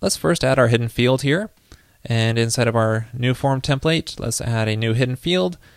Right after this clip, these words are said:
Let's call it, um, Stripe Card Token. And then we also need to add that as a virtual attribute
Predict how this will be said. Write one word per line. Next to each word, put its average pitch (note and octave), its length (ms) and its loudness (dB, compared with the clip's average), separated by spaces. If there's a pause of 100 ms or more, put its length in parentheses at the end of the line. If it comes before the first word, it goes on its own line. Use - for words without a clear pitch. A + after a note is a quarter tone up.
(140)
Let's G#3 160 -4
call E3 260 2
it, D#3+ 220 2 (340)
um, B2 480 0
Stripe - 460 0 (360)
Card G#2 460 0 (140)
Token. - 360 0 (1300)
And C3 120 -2
then D#3 140 4
we D3+ 100 4
also A3 240 2
need E3+ 140 2
to - 120 -2
add C#3+ 220 4
that C#3 300 0
as C3+ 400 0
a A#2+ 120 2
virtual F3 400 0
attribute C3+ 640 0